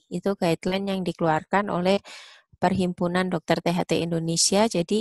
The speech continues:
itu yang kita pakai secara nasional. Dan itu pasti yang digunakan, direferensikan untuk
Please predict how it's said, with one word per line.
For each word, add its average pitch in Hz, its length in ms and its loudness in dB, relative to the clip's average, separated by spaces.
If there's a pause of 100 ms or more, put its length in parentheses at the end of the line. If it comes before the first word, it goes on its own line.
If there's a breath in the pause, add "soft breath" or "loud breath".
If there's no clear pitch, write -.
itu 208 160 -4
yang 202 100 -2
kita 175 240 -4
pakai 175 320 -2
secara 156 400 -2
nasional. 151 880 -2
Dan 170 160 -6
itu 175 240 -2
pasti 185 300 0
yang 202 180 -4
digunakan, 180 680 -4 (480 loud breath)
direferensikan 180 1400 2
untuk 190 320 -6